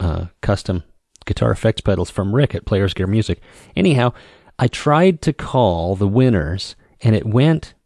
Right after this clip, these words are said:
really poorly. <laughs> Because to buy the book, you have to put in your phone number, and, well, you don't have to, but there's a place to put in your phone number.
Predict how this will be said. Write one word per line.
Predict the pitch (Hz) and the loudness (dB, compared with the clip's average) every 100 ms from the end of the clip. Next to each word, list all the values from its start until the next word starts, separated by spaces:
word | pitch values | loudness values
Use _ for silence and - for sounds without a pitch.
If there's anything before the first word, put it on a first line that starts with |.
| - | -6
really | 90 95 135 | -2 0 0
poorly. | - 214 254 208 95 - _ _ | 2 2 4 2 -2 -10 _ _
<laughs> | - - - - - - - - | -8 -8 -8 -18 -6 -6 -6 -4
Because | 147 - - - - - - | -2 2 0 0 -20 -16 -8
to | |
buy | 165 165 | -2 2
the | 185 | 2
book, | 165 175 - | 4 2 2
you | |
have | 135 143 | 0 0
to | - | 0
put | - 131 | 0 2
in | 123 | 2
your | 104 | 0
phone | - 120 117 | 0 0 2
number, | 90 78 87 | 0 -2 -2
and, | 92 87 98 92 - | -2 -4 -6 -12 -4
well, | 98 | 0
you | 87 | 0
don't | 85 78 | -2 -4
have | 85 80 | -6 -4
to, | - 78 | -4 -2
but | 82 | -2
there's | 80 - | -4 -6
a | |
place | - 101 95 | -4 -2 -2
to | 87 | 0
put | 90 | 0
in | 85 | 0
your | 80 | -4
phone | - 87 | -2 -2
number. | 78 | -2